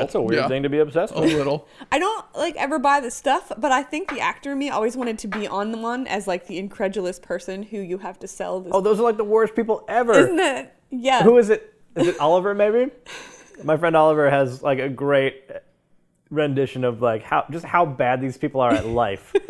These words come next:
Speaker 3: <laughs>
Speaker 1: Where it's like, "Don't you hate Tupperware?" And it's, like, some woman opening a cabinet and the Tupperware is, like, falling on her face and she's just like, "Ah!" It's like, how bad are you at life that you can't open a cabinet without stuff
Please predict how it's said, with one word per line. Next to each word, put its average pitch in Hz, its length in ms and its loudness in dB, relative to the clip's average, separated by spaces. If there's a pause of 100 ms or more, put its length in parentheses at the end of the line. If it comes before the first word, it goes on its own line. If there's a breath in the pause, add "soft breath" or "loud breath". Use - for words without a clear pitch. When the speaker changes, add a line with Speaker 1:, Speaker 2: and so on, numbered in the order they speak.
Speaker 3:
<laughs> 539 240 -2
Speaker 1:
Where 453 180 4
it's - 140 -2
like, 120 200 0 (500)
"Don't 202 200 -6
you 160 80 -4
hate 127 300 -6
Tupperware?" 147 680 4
And 135 120 2
it's, 117 100 -2
like, 123 140 2
some 143 160 -2
woman 135 200 0
opening 127 340 -2
a 113 40 -4
cabinet 117 420 -4
and 117 40 -6
the 113 40 -6
Tupperware 135 300 0
is, 123 80 0
like, 101 120 -4
falling 131 360 0
on 113 80 0
her 113 80 -4
face 131 400 2
and 139 100 -8
she's 415 140 4
just - 140 2
like, 320 260 2
"Ah!" 381 1120 6 (300 loud breath)
It's 160 140 -2
like, 170 160 4
how 214 160 4
bad 220 240 2
are 220 40 2
you 208 180 4
at 185 100 0
life 196 300 4
that 151 120 0
you 151 100 -2
can't 165 240 0
open 170 240 2
a 131 80 2
cabinet 175 400 -2
without 139 320 0
stuff 180 280 2